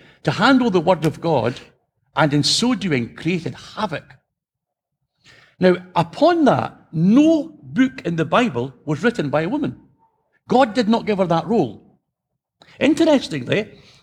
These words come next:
although God didn't give the woman the opportunity to, to write the books, he did give the women great songs.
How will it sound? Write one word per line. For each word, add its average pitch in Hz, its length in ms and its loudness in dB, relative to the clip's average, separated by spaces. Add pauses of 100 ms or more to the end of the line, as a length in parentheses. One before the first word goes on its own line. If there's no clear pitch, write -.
although 190 300 2
God 180 280 0
didn't 165 240 -4
give 135 180 -2
the 135 120 -4
woman 202 240 -2
the 151 80 0
opportunity 160 640 -4 (180)
to, 156 240 -2
to 151 140 0
write 170 380 0
the 151 80 -2
books, 156 420 -2 (260)
he 247 140 0
did 320 220 2
give 262 180 -2
the 202 80 -2
women 202 200 0
great 233 220 0
songs. - 680 -2